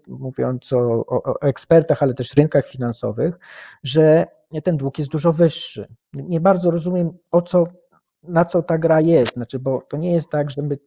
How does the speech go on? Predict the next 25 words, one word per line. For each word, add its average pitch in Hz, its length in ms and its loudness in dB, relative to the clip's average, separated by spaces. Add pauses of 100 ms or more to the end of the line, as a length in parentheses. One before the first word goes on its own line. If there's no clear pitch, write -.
(100)
że, 135 260 -8
że 139 160 -10
oni 147 200 -4
są 143 160 -8
w - 60 -16
stanie, 143 360 -6 (680)
bo, 139 340 -4 (220)
e, 123 240 -4
oni, 123 320 0
mówię, 127 300 0
Ministerstwo 143 1000 -4
Finansów, 170 720 0 (520)
ukryć 190 440 2
ten 117 140 -2
dług, 110 200 -4
dlatego 135 340 2
że 135 160 0
i 143 180 -6
tak, 156 380 2
i 147 80 -2
tak, - 560 0
e, 131 160 -2
jest 139 240 0
statystyka - 540 0
europejska 139 880 2